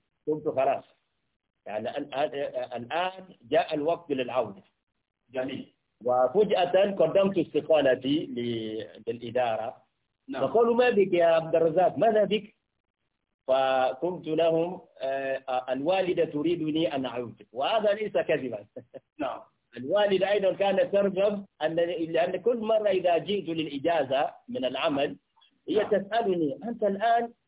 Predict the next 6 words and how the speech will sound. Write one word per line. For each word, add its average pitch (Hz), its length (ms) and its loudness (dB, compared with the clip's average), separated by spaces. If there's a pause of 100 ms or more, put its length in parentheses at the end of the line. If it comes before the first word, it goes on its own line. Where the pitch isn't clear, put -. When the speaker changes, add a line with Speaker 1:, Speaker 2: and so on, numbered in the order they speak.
Speaker 1:
درست 160 560 -2
وانتهيت 151 680 2
من 170 200 0
الدراسة. 147 580 -2 (560)
Speaker 2:
نعم. 131 260 -6 (200)
Speaker 1:
ألا 196 180 0